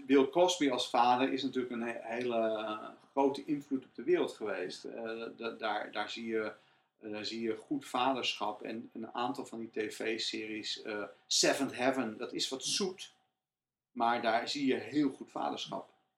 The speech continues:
En dus als je, als je jezelf daarmee wil voeden, dan moet je gewoon dat soort series kijken.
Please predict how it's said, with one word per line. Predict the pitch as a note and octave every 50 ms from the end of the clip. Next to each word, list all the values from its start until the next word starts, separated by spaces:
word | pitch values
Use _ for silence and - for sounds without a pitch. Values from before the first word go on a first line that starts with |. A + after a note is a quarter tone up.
| _ _ _ _ _ _ _ _
En | A2 A2 G#2+ G#2+ G#2+
dus | G#2 A2 G#2+ - -
als | - A#2+ G#2+ - -
je, | A2+ A2 - -
als | - A2 - -
je | -
jezelf | A2+ G#2 A#2+ A#2+ A#2+ A#2
daarmee | A#2+ A#2 A2+ A2 G#2 G#2 G2+
wil | G#2 G#2 G2
voeden, | - - _ A#2+ B2 B2 C#3 C#3+
dan | C#3 C#3 B2+ A#2+
moet | A2+ A2 -
je | -
gewoon | - G#2+ G#2 G2+
dat | G2 A2 A#2 -
soort | - G#2+ G2+ -
series | - B2 B2 C3+ C3+ C3 -
kijken. | - A2 G2+ G2 G#2 G2+ - C3 C3+